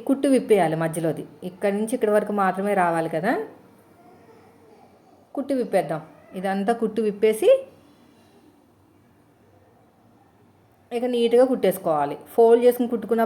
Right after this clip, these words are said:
పర్లేదు, లేదంటే ఉల్టా కుట్టుకుని. ఇక్కడ రఫ్ ఇచ్చేస్తాను, మళ్ళీ ఊడిపోతుంది కదా, అందుకుని. ఇక్కడ కూడా రఫ్, ఎండ్ దగ్గర రఫ్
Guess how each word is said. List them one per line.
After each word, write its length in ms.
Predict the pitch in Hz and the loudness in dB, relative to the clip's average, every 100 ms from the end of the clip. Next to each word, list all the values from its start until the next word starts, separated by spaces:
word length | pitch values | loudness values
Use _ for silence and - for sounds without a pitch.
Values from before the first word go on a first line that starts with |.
| 226 | 2
పర్లేదు, 340 | 220 233 294 480 381 | 2 2 2 2 2
లేదంటే 240 | 233 233 226 | 0 0 0
ఉల్టా 160 | 190 190 | 0 -2
కుట్టుకుని. 260 | 190 - 190 | -2 -6 -4
ఇక్కడ 120 | 226 247 | 0 2
రఫ్ 160 | 240 277 | 2 0
ఇచ్చేస్తాను, 420 | 277 190 190 175 185 | 0 -2 0 -6 -2
మళ్ళీ 140 | 202 214 | 0 2
ఊడిపోతుంది 440 | 208 202 220 196 185 | 2 2 0 0 0
కదా, 160 | 196 359 480 - - _ _ _ 214 | 0 0 -4 -12 -20 _ _ _ -8
అందుకుని. 360 | 190 165 151 139 - _ _ _ _ _ _ _ _ _ _ _ _ _ _ _ _ _ _ _ _ _ _ _ _ _ _ _ _ _ _ _ _ _ _ _ _ 196 | -6 -6 -8 -12 -18 _ _ _ _ _ _ _ _ _ _ _ _ _ _ _ _ _ _ _ _ _ _ _ _ _ _ _ _ _ _ _ _ _ _ _ _ -10
ఇక్కడ 140 | 202 202 | -8 -2
కూడా 100 | 226 247 | 0 2
రఫ్, 220 | 190 - 170 - | 0 -2 -8 -4
ఎండ్ 120 | 196 202 | -2 0
దగ్గర 240 | 202 196 202 196 | 0 0 -2 -2
రఫ్ 220 | 190 233 | -2 -2